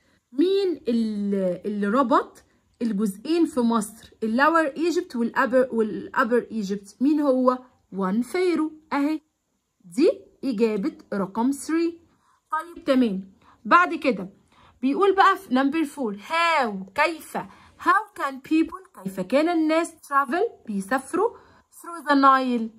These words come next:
عبر النيل، كانوا بيسافروا إزاي؟ ها، بالمراكب،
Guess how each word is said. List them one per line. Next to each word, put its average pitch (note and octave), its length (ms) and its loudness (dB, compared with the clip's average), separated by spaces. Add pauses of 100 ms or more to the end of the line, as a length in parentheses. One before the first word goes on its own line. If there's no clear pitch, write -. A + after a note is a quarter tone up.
(160)
عبر C4+ 320 4
النيل، A#3+ 460 4
كانوا B3 280 0
بيسافروا F4+ 500 0
إزاي؟ G#3+ 640 0 (240)
ها، C4+ 280 0 (300)
بالمراكب، A3+ 760 -2